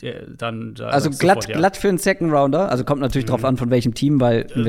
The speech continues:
Speaker 1: richtig,
Speaker 2: Bereich
Speaker 1: ja.
Speaker 2: dann. Aber
Speaker 1: Ja, ist richtig, aber
Speaker 2: also
Speaker 1: wenn
Speaker 2: sagen
Speaker 1: man
Speaker 2: wir
Speaker 1: für
Speaker 2: mal, n-, so Mitte bis später Second Rounder.
Speaker 1: Ja, würde ich machen.
Speaker 2: Okay.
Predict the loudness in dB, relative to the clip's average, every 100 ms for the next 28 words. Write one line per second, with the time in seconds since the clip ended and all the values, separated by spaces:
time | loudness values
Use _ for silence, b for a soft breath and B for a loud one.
0 | 2 2 2 0 0 -2 -4 -6 -8 -10
1 | -10 -14 -14 -12 -14 -10 -8 -6 -8 b
2 | b b b 2 4 4 2 4 6 6
3 | 6 2 0 0 2 2 4 4 4 0
4 | 0 -2 -2 -2 0 -2 -2 -4 -4 -6
5 | -8 -8 -12 -14 _ _ _ _ -16 -12
6 | -12 -16 _ -16 -12 -12 -12 -12 -12 -16
7 | _ _ _ _ _ _ _ _ _ _
8 | _ _ _ _ _ -18 -16 -10 -10